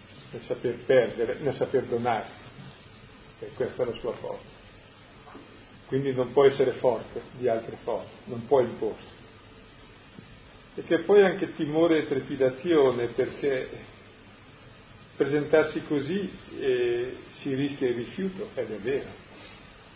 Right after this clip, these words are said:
Si rischia il fallimento, ed è vero, anzi si può preventivare anche il rifiuto e il fallimento, e questo piace a nessuno.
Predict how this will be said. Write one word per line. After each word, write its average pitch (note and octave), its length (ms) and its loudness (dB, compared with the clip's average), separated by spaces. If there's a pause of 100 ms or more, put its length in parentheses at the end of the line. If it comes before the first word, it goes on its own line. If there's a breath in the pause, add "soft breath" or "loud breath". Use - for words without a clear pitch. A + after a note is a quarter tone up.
(840)
Si D3 100 -4
rischia C#3 260 -2
il - 60 -4
fallimento, C3 680 0
ed A2 160 -6
è G#2+ 60 -6
vero, A2+ 360 2
anzi A#2 320 -6
si - 80 -14
può B2+ 160 2
preventivare A#2 840 4
anche A2 280 -6
il A#2 80 0
rifiuto A2+ 340 -8
e A#2 60 0
il A2 60 -8
fallimento, G#2+ 640 -8 (120)
e C3+ 140 -2
questo C#3 300 2
piace B2 320 0
a - 20 -6
nessuno. G#2+ 580 -10